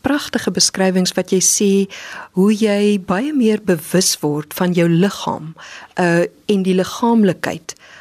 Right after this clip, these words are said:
wat die ouderdom bring. Jy sê, wanneer 'n mens baie oud word, soos ek, is dit asof jou liggaam al hoe meer op die voorgrond kom. En dan beskryf jy hoe jy jou liggaam meer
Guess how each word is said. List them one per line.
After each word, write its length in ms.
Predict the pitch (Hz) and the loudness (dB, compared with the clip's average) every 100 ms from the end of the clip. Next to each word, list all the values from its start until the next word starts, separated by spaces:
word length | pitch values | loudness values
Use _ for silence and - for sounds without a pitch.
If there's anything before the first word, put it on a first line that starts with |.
| _ | _
wat 160 | - 185 | -4 -4
die 100 | 196 | -2
ouderdom 440 | 185 190 180 165 156 | 0 0 0 -2 -2
bring. 240 | 156 131 135 - - - - - - | -4 -6 -12 -18 -18 -18 -20 -20 -10
Jy 260 | 180 196 185 | -2 0 0
sê, 260 | - 214 196 196 - - - - _ | 0 2 2 0 -4 -18 -20 -20 _
wanneer 280 | 208 247 247 | -2 0 0
'n 80 | |
mens 400 | 226 220 233 - - _ 147 | 0 0 0 -2 -4 _ -6
baie 320 | 170 262 254 | -2 0 0
oud 240 | 180 170 - | -2 -4 -4
word, 400 | 156 180 - - | -2 -2 -10 -8
soos 300 | - 190 - | -2 -2 -2
ek, 300 | - 220 - - - - - - | -2 -2 -6 -20 -18 -18 -8 -6
is 120 | 285 | -2
dit 200 | 381 - | -4 -4
asof 320 | 226 233 226 | -2 -2 0
jou 140 | 196 | 0
liggaam 640 | 170 160 190 - 220 202 202 - - | 0 2 0 0 0 0 -2 -8 -10
al 140 | - 285 | -6 -2
hoe 140 | 294 | -2
meer 320 | 185 185 190 | 0 0 0
op 80 | - | -2
die 140 | 165 - | -8 -10
voorgrond 640 | - 240 - 180 170 165 | -2 -2 -2 -2 -2 -4
kom. 320 | - 139 156 - - - - _ | -6 -6 -6 -12 -16 -16 -20 _
En 160 | 247 | 0
dan 260 | 233 233 226 - _ | 2 0 0 -6 _
beskryf 600 | 220 - - 277 320 - | -2 -2 0 0 0 0
jy 180 | 233 208 | 0 2
hoe 160 | 190 | 2
jy 200 | 185 190 190 | 2 2 2
jou 160 | 185 | 2
liggaam 720 | 175 165 196 - 185 143 151 156 - | 0 0 -2 -2 -4 -4 -8 -12 -10
meer 400 | - 196 240 226 | -2 2 4 2